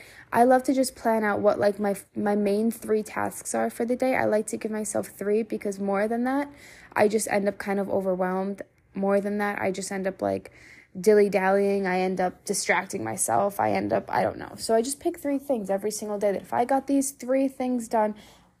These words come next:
it's always in my business, but this could be in any area of your life, I would a hundred percent feel confident that I'm moving the needle forward, that I'm clear about what it is that I'm fucking doing, and I'm clear about the actions that I'm taking. Sometimes I veer off of those three things. I'm not, like, a stickler about it,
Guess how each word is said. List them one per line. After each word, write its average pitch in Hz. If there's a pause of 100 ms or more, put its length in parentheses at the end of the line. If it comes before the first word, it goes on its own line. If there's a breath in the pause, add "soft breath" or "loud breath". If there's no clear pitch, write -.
(120)
it's 233
always 226
in 240
my 226
business, 196
but 196
this 190
could 202
be 196
in 190
any 196
area 185
of 185
your 202
life, 196 (520 soft breath)
I 220
would 214
a 214
hundred 202
percent 196
feel 208
confident 196
that 196
I'm 190
moving 180
the 180
needle 175
forward, -
that 202
I'm 95
clear 185
about 180 (280 loud breath)
what 196
it 190
is 175
that -
I'm 185
fucking 196
doing, 196
and 185
I'm 180
clear 185
about 180
the -
actions 180
that 185
I'm 196
taking. 220 (240 loud breath)
Sometimes 285
I 262
veer 240
off 214
of 208
those 208
three 214
things. 208
I'm 196
not, 190
like, 104
a 202
stickler 208
about 202
it, 254